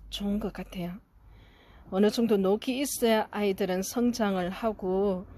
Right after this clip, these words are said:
또 자구를 받을 때도 훨씬 더 좋은 것 같습니다. 완전히 금이 많다고 해서 좋은 것도 아니고요. 녹이 짙다고 해서 좋은 것도 아닌 적당한 이렇게 비율이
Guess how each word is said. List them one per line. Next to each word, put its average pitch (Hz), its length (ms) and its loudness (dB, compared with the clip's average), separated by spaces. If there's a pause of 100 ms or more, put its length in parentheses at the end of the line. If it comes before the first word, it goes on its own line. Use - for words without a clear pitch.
(440)
또 277 220 4
자구를 202 880 2
받을 214 340 0
때도 220 540 0 (580)
훨씬 220 300 -2
더 190 80 -2
좋은 220 260 -2
것 208 140 -2
같습니다. - 480 -6
완전히 208 840 2 (540)
금이 254 480 4
많다고 214 560 -2
해서 208 200 0
좋은 208 240 -2
것도 208 280 -4
아니고요. 185 440 -2
녹이 180 360 -2
짙다고 254 420 -2
해서 226 220 0
좋은 208 240 0
것도 208 240 -2
아닌 190 340 2 (600)
적당한 202 760 0
이렇게 180 340 -4
비율이 208 840 2